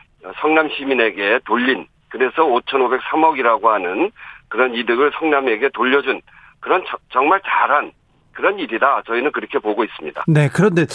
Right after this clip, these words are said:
Speaker 2: 국민들은요, 어, 특정 개인들, 시행사 쪽에서 화천대유나 뭐 몇몇 투자자가 막대한 수익을 가져간 것에 대해서 의혹의 눈길을 좀 주는 사람들이 있습니다. 여기에 대해서 이재명 후보도 명명백백하게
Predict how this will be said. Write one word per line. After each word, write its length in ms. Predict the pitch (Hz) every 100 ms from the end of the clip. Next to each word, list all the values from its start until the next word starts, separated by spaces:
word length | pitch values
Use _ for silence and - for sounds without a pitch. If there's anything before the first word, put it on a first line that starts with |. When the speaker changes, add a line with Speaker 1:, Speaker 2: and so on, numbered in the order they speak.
| - -
Speaker 2:
국민들은요, 640 | - 202 247 214 175 147 147
어, 600 | 131 139 190 113 - - -
특정 300 | - - 254
개인들, 400 | 165 170 165 131
시행사 600 | - - 269 285 262 226
쪽에서 500 | - 165 135 113 117
화천대유나 840 | 120 196 - 269 208 170 170 156 135
뭐 160 | 127
몇몇 500 | 135 156 202 247 254 - - -
투자자가 520 | - 262 233 190 143
막대한 640 | 123 135 - - 269 254 247
수익을 360 | 226 233 214
가져간 460 | 165 151 185 170 160
것에 1300 | 147 131 - - - - - - - 247 196 185
대해서 320 | 160 165 151 170
의혹의 440 | 143 196 196 220
눈길을 360 | 160 160 208 165
좀 260 | 156 139
주는 340 | - 160 180 202
사람들이 380 | 196 202 185 175
있습니다. 520 | 120 - 233 180 143
여기에 280 | 170 233 240
대해서 220 | 233 165
이재명 440 | 170 220 220 226
후보도 320 | 214 214 185 156
명명백백하게 1400 | 156 208 226 214 175 175 214 202 - - 208 196 165 143